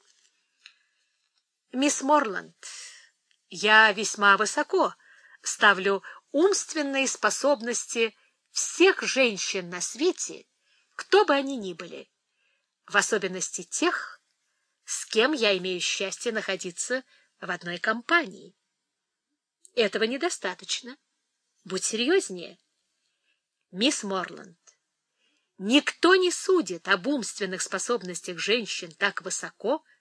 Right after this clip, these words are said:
как я. Мне кажется, что природа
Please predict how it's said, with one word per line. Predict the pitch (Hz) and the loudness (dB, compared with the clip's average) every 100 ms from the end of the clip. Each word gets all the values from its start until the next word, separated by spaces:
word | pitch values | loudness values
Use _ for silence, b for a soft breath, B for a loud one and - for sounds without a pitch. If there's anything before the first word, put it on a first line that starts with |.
| - | -8
как | - - | -8 -8
я. | 175 269 330 _ _ _ _ _ _ _ B B B | -6 -6 -6 _ _ _ _ _ _ _ B B B
Мне | 226 285 | 6 6
кажется, | - 359 302 - | 8 6 6 -2
что | 262 - | -4 -2
природа | 254 240 254 349 269 160 143 | -2 0 2 2 0 -2 -14